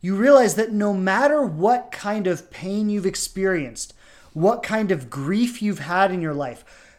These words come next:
h-, whatever relationships you've had to let go of, whatever sufferings you've had to experience, you realize that it only really made you more capable.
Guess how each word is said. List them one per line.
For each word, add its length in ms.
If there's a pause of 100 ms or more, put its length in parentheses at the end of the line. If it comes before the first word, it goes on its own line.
(120)
h-, 80
whatever 400
relationships 960
you've 140
had 240
to 80
let 300
go 280
of, 300 (320)
whatever 320
sufferings 760
you've 100
had 200
to 100
experience, 560 (240)
you 200
realize 500
that 140
it 180
only 360
really 400
made 420
you 180
more 440
capable. 760